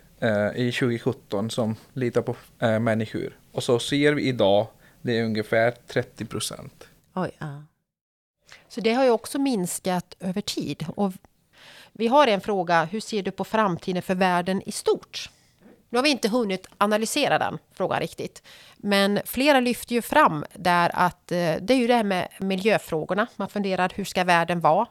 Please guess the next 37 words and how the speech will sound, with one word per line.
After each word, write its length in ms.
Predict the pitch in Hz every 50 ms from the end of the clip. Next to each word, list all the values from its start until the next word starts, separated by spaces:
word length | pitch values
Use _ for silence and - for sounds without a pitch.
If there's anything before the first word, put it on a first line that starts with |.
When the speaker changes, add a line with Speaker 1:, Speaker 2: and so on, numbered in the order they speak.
| _
Speaker 3:
Man 160 | - 190 190 -
ser 140 | - 180
krig 340 | - - 190 180 180 170 -
i 40 | 175
sin 180 | - - 185 185
närhet. 600 | 190 180 - - - 180 220 - _ - - _ _ -
Man 220 | - 196 202 208 202 - - - -
funderar 420 | - - 220 208 190 185 185 190
också 240 | 185 - - - 180
på 100 | - 190
om 60 | 185
man 100 | 190 185
kommer 220 | - - 185 180 170
få 160 | - - 185
något 140 | 175 - 170
jobb 380 | 170 - 208 220 _ - - - -
i 40 | -
framtiden. 600 | - 262 247 233 214 - 247 240 226 233 262 294 _ _ _ _ _ _ _ _ _
Så 200 | - - - 208 -
det 140 | - 196 233
kan 120 | - - 262
man 100 | 262 254
väl 60 | 247
säga, 220 | - 233 214 202
de 260 | 190 233 247 254 240
sakerna 420 | - - 240 190 - - 196 185 180
dominerar, 600 | 175 190 196 196 202 233 269 233 - - - - - _ _ - - - - - - - - - _ _ _ - -
eh, 320 | - 180 180 175 170 170
med 380 | 170 170 180 175 165 165 165 -
miljön, 540 | 196 190 175 - 160 143 147 175 196 196 185 _ _ _ _ _ _ _ _
med 360 | - 180 180 170 170 165 165 - _ _ _ - - -
krig 440 | - 185 170 190 190 - - - - _ - 151
<laughs> 220 | - - 147 - -
och, 240 | - 190 190 -
och, 100 | 185 208
eller 140 | 202 202 202
trygghetsfrågor, 920 | - - 202 220 175 165 151 - - - - 262 254 165 - - - -